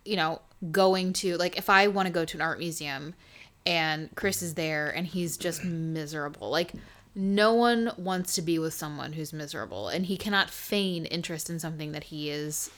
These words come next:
not at all interested in. So it's like,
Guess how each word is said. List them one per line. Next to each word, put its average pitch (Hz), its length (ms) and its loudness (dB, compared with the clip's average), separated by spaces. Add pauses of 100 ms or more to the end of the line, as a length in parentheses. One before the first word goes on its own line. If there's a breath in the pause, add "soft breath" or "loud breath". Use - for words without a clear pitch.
(160)
not 156 580 -2 (180)
at 175 180 0
all 156 280 -2
interested 202 460 -4
in. 113 220 -8 (440 loud breath)
So - 100 -2
it's 190 120 0
like, 175 260 4